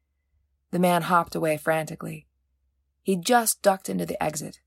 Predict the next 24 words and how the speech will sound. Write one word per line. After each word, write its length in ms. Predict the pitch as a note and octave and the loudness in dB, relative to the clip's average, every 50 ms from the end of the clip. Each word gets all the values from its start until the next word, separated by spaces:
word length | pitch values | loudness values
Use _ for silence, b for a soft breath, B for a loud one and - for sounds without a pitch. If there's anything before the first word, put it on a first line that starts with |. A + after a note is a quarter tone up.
| _ _ _ _ _ _ _ | _ _ _ _ _ _ _
when 120 | - D#3+ E3 | -6 -4 -4
a 60 | D#3 | -2
great 260 | D3+ D#3+ D#3+ D#3+ D#3 | 0 0 0 0 0
cartload 520 | - - D#3 D#3+ - - - D#3 D#3+ D#3 D#3+ | 0 2 4 4 4 4 2 -4 -6 -6 -6
of 180 | D#3+ E3 E3 | -8 -8 -4
rotted 380 | D#3+ D#3 D#3+ D#3+ D#3+ D#3+ D#3+ - | -2 -2 0 -2 -2 -4 -6 -6
skins 560 | - - - - D#3+ D#3+ D#3+ - E2+ - - | -6 -6 -6 -6 -6 -6 -6 -4 -4 -4 -2
was 260 | - - - - - | -2 -2 -4 -2 -2
lobbed 380 | - E2+ - - - E2 - - | 0 2 2 2 2 0 -2 -2
down 260 | E2+ D#2+ D#2+ D#2+ D#2 | -2 -2 -2 -2 -4
at 60 | - | -6
him 160 | D#3 D#3+ - | -8 -8 -8
by 160 | D#3+ E3 D#3+ D#3+ | -6 -6 -6 -6
the 100 | E3 D3+ | -6 -6
jeering 440 | - - E3 D#3+ D#3+ D#3 D#3 D#3+ | -6 -4 -4 -4 -6 -6 -8 -10
tanners. 680 | D#3 - D3 C#3+ D#3+ D#3+ D#3+ - - F3+ - - - - _ _ _ _ _ _ _ _ _ _ _ _ - - - - _ _ _ _ _ _ _ _ _ _ - | -8 -6 -6 -6 -6 -6 -8 -10 -14 -14 -14 -14 -14 -14 _ _ _ _ _ _ _ _ _ _ _ _ -20 -20 -20 -20 _ _ _ _ _ _ _ _ _ _ -4
Now 240 | F3+ F#3 F#3 G3 G3+ | -2 0 2 2 2
came 280 | G3 G3+ G3+ G3+ F#3 | 0 0 0 2 2
men 200 | F3 F3+ F3+ F3+ | 4 4 2 2
and 160 | F3+ F3 E3+ | 2 0 0
women 260 | E3+ F3+ F3 F3 E3+ E3 | 0 0 0 0 -2 -2
of 120 | E3 D#3 | 0 0
skilled 380 | - - - F3+ F3 F3 E3 - | 0 0 0 0 -2 -2 -2 -4
combat, 760 | - E3 D#3+ E3 E3 D#3+ D#3+ D#3+ D#3+ E3 - - - - | -4 -4 -2 -2 -4 -4 -4 -6 -6 -8 -10 -12 -14 -20